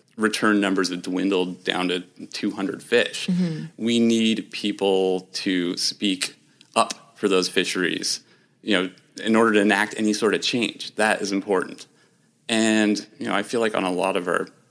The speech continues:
Speaker 1: steelhead rivers, comparatively speaking, they don't feel as overcrowded to me. I, you know, I get that crowding sensation when I'm on, like, a tailwater in Montana or something. You know, the Bighorn, there's a lot of people on that river.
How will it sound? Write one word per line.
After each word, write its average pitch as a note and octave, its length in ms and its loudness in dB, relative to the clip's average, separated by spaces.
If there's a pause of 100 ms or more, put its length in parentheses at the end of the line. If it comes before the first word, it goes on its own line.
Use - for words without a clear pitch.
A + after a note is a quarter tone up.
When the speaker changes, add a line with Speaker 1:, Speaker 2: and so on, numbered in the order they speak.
Speaker 1:
steelhead A#2 440 0
rivers, F2+ 360 2
comparatively F#2+ 600 0
speaking, - 640 -6 (540)
they A2+ 100 4
don't A#2 200 4
feel G2+ 340 2
as F2 240 2
overcrowded F2+ 580 2
to - 100 -6
me. F2 160 0
I, F2 120 2
you F#2+ 140 -6
know, F#2 80 0
I F2+ 120 2
get F#2+ 220 0
that - 300 -2
crowding F#2+ 440 2
sensation F2 580 -4
when F2 80 -2
I'm F2 120 -4
on, F2+ 120 -6
like, F2+ 140 -10
a E2+ 60 -6
tailwater F#2 600 -4
in G2 100 -6
Montana F#2+ 640 -2
or F#2+ 60 -4
something. F#2+ 240 -2
You F#2+ 80 -2
know, G2 80 -4
the F#2 60 -4
Bighorn, G#2+ 380 0
there's F#2 160 -2
a G2 40 -2
lot F#2+ 200 -2
of F#2+ 60 -4
people G2 260 -6
on F2+ 120 -4
that F#2 160 -4
river. F#2+ 340 -2